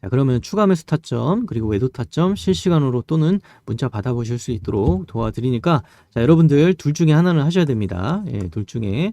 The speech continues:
하나는, 예, 하셔야 돼요. 자, 나는 학업이나 일이라든지 육아 등등, 자, 이러한 것들 때문에 텔레그램 방 들어가봤자 실시간으로 대응이 안 된다.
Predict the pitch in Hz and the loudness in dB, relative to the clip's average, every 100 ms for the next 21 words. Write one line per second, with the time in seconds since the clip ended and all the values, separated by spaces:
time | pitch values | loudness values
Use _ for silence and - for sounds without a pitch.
0 | - - 127 98 113 214 - _ _ 92 | -8 -10 -6 -2 -2 -2 -6 _ _ -18
1 | 98 127 151 110 98 95 196 - - - | -14 -8 -6 -4 -2 -2 -2 -4 -14 -8
2 | 120 104 147 160 226 233 220 208 170 147 | -4 2 4 4 6 6 6 6 6 4
3 | 165 160 143 139 175 151 104 117 156 143 | 4 4 2 2 2 2 2 2 2 2
4 | 127 113 110 147 123 101 110 165 160 156 | 0 -2 -2 -2 -2 -2 0 0 0 -2
5 | 147 147 127 156 156 - 202 208 196 175 | -4 -2 0 0 0 0 0 2 2 2
6 | 147 156 147 - 139 170 170 160 143 - | 4 4 2 0 -2 -2 -2 -2 -2 0
7 | 190 - 196 170 127 156 156 131 156 123 | -2 0 2 2 2 0 0 2 2 2
8 | 101 120 107 120 | -2 -2 -2 -2